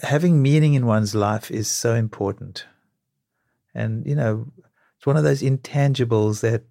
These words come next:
we forget about. And as you, and, and another point, which, I mean, this is all the stuff you talk about and you do and you've noticed,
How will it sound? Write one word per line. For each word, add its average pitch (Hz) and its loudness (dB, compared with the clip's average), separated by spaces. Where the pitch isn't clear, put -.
we 113 2
forget 110 -2
about. 85 -4
And 120 -2
as 131 0
you, 135 4
and, 131 2
and - -6
another 156 0
point, 113 -2
which, 104 -6
I 131 0
mean, 143 0
this 180 -2
is 262 0
all 160 2
the 151 2
stuff 131 -4
you 147 2
talk 117 -4
about 98 -4
and 107 -4
you 160 2
do 110 0
and 101 -2
you've 131 2
noticed, 95 -2